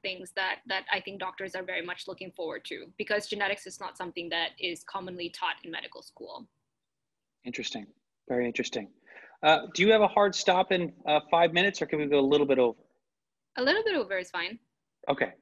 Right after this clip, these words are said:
Speaker 2: 'Cause I have a couple que-, I won't go through all the questions, but I have a couple more that I think are important to ask. Um, where, who is, I guess, the, the, kind of going back to a lot of things you, you may have alluded, you may have alluded to it, but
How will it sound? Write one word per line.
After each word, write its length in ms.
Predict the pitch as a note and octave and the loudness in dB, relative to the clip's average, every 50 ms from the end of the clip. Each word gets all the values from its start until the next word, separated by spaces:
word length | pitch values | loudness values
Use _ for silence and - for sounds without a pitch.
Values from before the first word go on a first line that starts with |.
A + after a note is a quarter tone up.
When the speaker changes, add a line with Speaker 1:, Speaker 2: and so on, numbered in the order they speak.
| _ _ _ - - - | _ _ _ -8 -6 -2
Speaker 2:
'Cause 140 | - C#3+ | 4 6
I 60 | D#3 D#3 | 6 8
have 120 | E3 E3 | 8 6
a 80 | D#3+ D3+ | 6 6
couple 260 | - - - F3+ - | 4 2 4 2 2
que-, 260 | - - E3 D#3 D3+ | 4 6 6 6 6
I 60 | - D#3 | 4 2
won't 160 | E3+ F3 E3+ | 2 4 4
go 100 | F3 D#3+ | 2 2
through 160 | - E3+ D#3 | 4 4 2
all 80 | C#3 C3 | 2 2
the 80 | B2 | 2
questions, 320 | - - A#2 - - A2+ A2 | 0 -4 -4 -4 -4 -4 -2
but 100 | B2+ A#2+ | 0 0
I 40 | |
have 80 | B2 A#2+ | 0 0
a 40 | A#2 | -2
couple 240 | - D3 C#3 - B2+ | -2 -2 -2 -2 -2
more 180 | B2 B2 A#2+ A#2 | -2 -2 -4 -4
that 140 | A2+ A2+ A2 | -2 -2 -2
I 80 | A2+ | -2
think 180 | A2+ B2 A#2 - | -4 -4 -2 0
are 60 | A#2 | 0
important 340 | A2 G#2+ - B2+ B2 A#2+ B2 | 0 -2 -4 -6 -6 -4 -4
to 60 | A#2 | -2
ask. 280 | A2+ A2 A2 - - - _ _ - - - - - - - - - - | -2 -2 -2 -4 -8 -14 _ _ -20 -20 -20 -20 -20 -20 -20 -10 0 4
Um, 420 | C3+ C3 C3 C3 C3 B2+ B2+ B2 - _ _ _ _ - - - - - - - - _ _ _ _ _ _ _ _ _ _ _ - - - - - | 6 8 8 8 8 6 2 0 -4 _ _ _ _ -20 -20 -20 -20 -20 -20 -20 -20 _ _ _ _ _ _ _ _ _ _ _ -20 -20 -20 -16 -12
where, 560 | - C#3 D#3+ G#3 B3 C4+ B3+ A#3 G#3 - - - - - - | -6 0 0 2 4 4 4 4 2 0 -6 -14 -20 -6 0
who 240 | A3+ B3 C#4 C4 A#3 | 4 6 8 8 8
is, 340 | G3+ - - - - - _ - | 6 4 0 -6 -8 -10 _ -12
I 60 | E3 D#3+ | -6 0
guess, 180 | D#3+ F3+ D#3+ - | 2 2 2 2
the, 140 | - E3 - _ - | -2 -10 -10 _ -14
the, 100 | - - - _ _ _ _ _ _ _ _ _ _ _ _ - - | -16 -16 -16 _ _ _ _ _ _ _ _ _ _ _ _ -8 -2
kind 100 | - E3+ | 0 0
of 60 | D#3+ D#3 | 4 6
going 180 | D#3+ D#3 D3 | 6 6 8
back 180 | D3+ D3 D3 C#3+ | 8 6 6 6
to 80 | - D3 | 4 0
a 20 | |
lot 160 | C3+ C3+ C#3 | 2 2 2
of 60 | C#3 C#3 | 2 0
things 160 | C#3 A#2+ A#2 | -4 -6 -4
you, 120 | C3 B2+ C3+ - | -6 -6 -8 -8
you 100 | C#3+ C3+ - - - | -12 -12 -12 -12 -12
may 260 | D#3 D3 D#3+ E3+ F3 | -4 2 4 6 6
have 100 | E3+ D3+ | 6 6
alluded, 380 | D3 C3+ B2+ C3+ C3 B2+ B2+ - - | 4 2 4 4 4 2 2 0 -2
you 120 | - C#3+ C3+ | -2 0 4
may 100 | D3+ E3 | 4 4
have 80 | D#3+ C#3 | 4 4
alluded 280 | C3 B2+ B2 A#2+ A#2 | 4 4 4 2 0
to 140 | - - C3+ | 0 0 -2
it, 80 | B2 - - | 0 0 0
but 120 | C3+ | -2